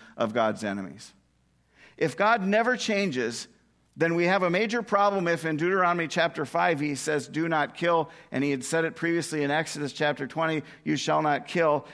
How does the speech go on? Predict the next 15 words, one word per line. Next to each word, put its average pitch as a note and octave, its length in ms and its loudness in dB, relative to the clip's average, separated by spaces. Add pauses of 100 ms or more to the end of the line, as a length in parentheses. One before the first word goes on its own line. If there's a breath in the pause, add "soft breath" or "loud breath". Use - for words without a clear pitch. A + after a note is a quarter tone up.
(140 loud breath)
and D3 220 0
then D3+ 120 2
he D3+ 140 0
orders C#3+ 320 0
the C3 80 -8
people C3+ 300 -6
to B2 80 -8
kill A#2+ 380 -6 (840)
later B2 380 -2
in A2+ 80 -4
the, - 300 -10
in A2+ 120 -6
the A#2 80 -4
same A2 320 -4
book. C3 240 -8